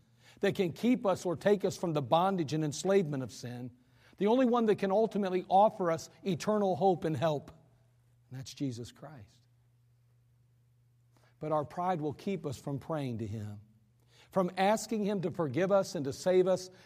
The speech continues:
to come into our life, to be our Lord and Savior. It'll keep us depending on ourselves.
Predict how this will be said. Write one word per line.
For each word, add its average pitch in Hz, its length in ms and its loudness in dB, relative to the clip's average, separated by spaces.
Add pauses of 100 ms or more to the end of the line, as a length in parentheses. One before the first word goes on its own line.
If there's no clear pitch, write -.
to 156 100 -4
come 180 200 0
into 190 220 4
our 165 140 6
life, 175 320 2
to 151 120 -6
be 175 160 2
our 160 180 6
Lord 175 300 4
and 147 120 -2
Savior. 175 540 -2 (560)
It'll 202 220 8
keep 247 360 2
us 233 180 2
depending 226 540 2
on 208 160 4
ourselves. 160 840 2